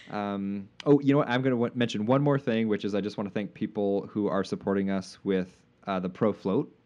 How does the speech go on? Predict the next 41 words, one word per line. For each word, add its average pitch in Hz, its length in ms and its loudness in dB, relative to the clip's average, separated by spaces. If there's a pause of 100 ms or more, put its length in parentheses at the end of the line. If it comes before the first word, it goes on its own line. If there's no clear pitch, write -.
(120)
uh, 127 320 -2
affiliate 147 420 0
link. 156 240 -4
So 95 260 -4 (200)
if 107 140 -6
you 113 60 0
go 104 100 2
to 107 60 2
art 104 160 0
of 104 40 -4
the 107 60 -4
float 107 220 -2
dot - 200 -4
com 98 340 -4 (340)
forward 101 240 -2
slash 92 340 -4
pro 98 160 -2
float, 151 400 0
and 104 100 -6
if 95 80 -8
you're - 140 -4
interested 107 420 -2
in 95 180 -4
buying 92 400 0
anything 92 680 -2 (280)
float 110 260 0
related, 117 640 0 (240)
you 98 180 0
are 90 140 0
supporting 101 480 0
within 143 420 0
the 143 160 2
industry 95 680 -2 (140)
a 90 100 -6 (420)
company 95 280 -2
that 90 140 -2
I, 98 180 0 (160)
I 90 140 -4 (420)
really 90 220 -2
stand 87 260 -6
behind, 90 380 -6